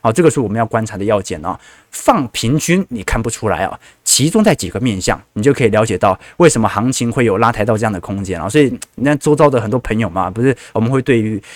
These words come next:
房价啊、地价啊、股价会感到怀疑，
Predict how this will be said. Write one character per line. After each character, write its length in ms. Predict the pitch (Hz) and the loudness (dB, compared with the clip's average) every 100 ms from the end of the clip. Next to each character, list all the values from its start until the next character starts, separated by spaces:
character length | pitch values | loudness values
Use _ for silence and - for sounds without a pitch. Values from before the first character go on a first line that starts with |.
| - | -8
房 220 | - 101 | -2 -2
价 220 | 113 127 98 | 0 0 0
啊、 140 | 101 | -4
地 220 | - 139 | -2 -4
价 280 | 98 - 110 | -4 0 0
啊、 180 | 87 - - | 0 -6 -10
股 160 | 101 - | -10 -2
价 160 | 117 | 0
会 100 | - | 0
感 180 | - 92 | -2 -2
到 120 | 104 | -2
怀 280 | 107 - 87 | -2 -2 -4
疑， 260 | 92 78 | -6 -8